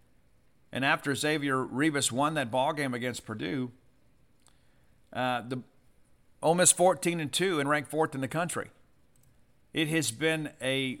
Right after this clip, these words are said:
tremendous fall since then. Again, fourteen and two,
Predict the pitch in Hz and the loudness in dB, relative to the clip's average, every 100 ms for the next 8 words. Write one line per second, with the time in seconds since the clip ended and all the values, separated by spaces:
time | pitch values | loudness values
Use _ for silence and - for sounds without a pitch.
0 | - - 147 185 208 165 - - 147 151 | -8 -4 0 0 0 0 0 0 0 2
1 | 135 120 - - - 160 147 127 107 98 | 2 2 -4 -4 -2 0 -2 -4 -8 -6
2 | 123 117 160 196 - 165 165 131 117 - | -6 -4 0 -2 -2 -4 -4 -4 -4 -2
3 | 151 107 92 | 0 0 -4